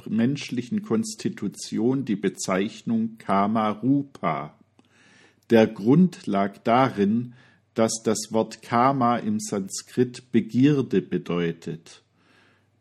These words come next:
Da mit dieser Idee auch vermittelt werden sollte, dass das vierte Prinzip der Körper oder die Ansammlung der Begierden und Leidenschaften ist,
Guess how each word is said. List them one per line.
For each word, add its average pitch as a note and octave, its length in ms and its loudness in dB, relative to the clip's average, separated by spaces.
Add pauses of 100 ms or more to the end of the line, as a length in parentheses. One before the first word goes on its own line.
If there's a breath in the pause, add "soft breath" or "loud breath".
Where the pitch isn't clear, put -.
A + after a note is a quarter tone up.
Da A#2 220 8
mit B2+ 380 -2
dieser D#3 380 0
Idee A#2+ 560 2
auch A2+ 220 0
vermittelt A#2+ 760 -2
werden G2+ 460 2
sollte, G#2+ 640 -2 (540 soft breath)
dass A2 340 0
das G#2 260 -2
vierte C#3 420 0
Prinzip A#2 680 -4 (140)
der G2 160 2
Körper B2+ 640 -2
oder G2+ 240 -2
die G#2+ 220 -6
Ansammlung G#2 840 0
der G2 140 -2
Begierden A#2+ 760 -2
und F#2+ 220 -2
Leidenschaften G2+ 1040 -2
ist, - 520 -8